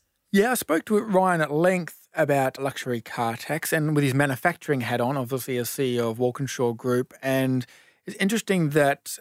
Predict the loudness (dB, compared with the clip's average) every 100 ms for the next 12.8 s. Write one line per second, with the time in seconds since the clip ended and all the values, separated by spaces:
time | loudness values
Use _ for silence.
0 | -4 -2 0 2 0 0 0 0 0 0
1 | 0 -2 -2 -6 -6 -2 0 0 -2 -10
2 | -8 -8 -10 -10 _ -2 0 0 -2 0
3 | 2 4 2 0 -6 -6 -6 -4 -6 -8
4 | -2 4 4 2 -6 -10 -8 0 0 0
5 | -6 -18 -20 _ 0 0 2 2 2 0
6 | 0 0 0 4 4 2 0 0 -2 0
7 | 0 0 0 0 2 0 0 -4 -2 -4
8 | -2 2 2 2 0 -4 -8 -8 -6 0
9 | 0 -2 -10 -10 0 2 4 2 0 -8
10 | -20 _ -4 -2 -2 -6 -6 0 2 2
11 | -2 -2 0 2 0 -2 -4 -2 2 4
12 | 4 2 0 2 4 4 2 -2